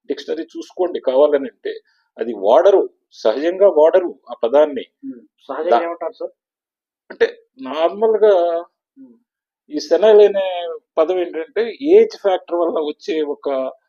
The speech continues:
Speaker 1: ఆ, పద్ధతిలో వచ్చే ఒక
Speaker 2: అంటే మతి మరుపు అనుకోవచ్చా?
Speaker 1: అది కూడా కాదు.
Speaker 2: Hmm.
Speaker 1: Disable in functioning of
Speaker 2: Hmm.
Speaker 1: due to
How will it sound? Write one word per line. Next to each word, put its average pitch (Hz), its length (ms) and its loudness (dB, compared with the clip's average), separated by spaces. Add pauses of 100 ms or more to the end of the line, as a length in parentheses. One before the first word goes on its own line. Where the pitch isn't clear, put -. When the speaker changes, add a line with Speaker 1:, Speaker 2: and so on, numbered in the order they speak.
(540)
Speaker 1:
ఆ, 143 100 -6 (1160)
పద్ధతిలో 185 800 0
వచ్చే 160 420 -4
ఒక 147 320 -6 (1700)
Speaker 2:
అంటే 135 160 -20
మతి 135 240 -14
మరుపు 143 300 -12
అనుకోవచ్చా? 127 460 -20 (720)
Speaker 1:
అది 160 140 -2
కూడా 190 240 4
కాదు. 127 320 -2
Speaker 2:
Hmm. - 360 -14 (920)
Speaker 1:
Disable 233 460 2
in 220 160 4 (240)
functioning 190 520 -8
of 175 100 -4 (800)
Speaker 2:
Hmm. - 160 -20 (1500)
Speaker 1:
due 160 200 -4
to 175 140 -6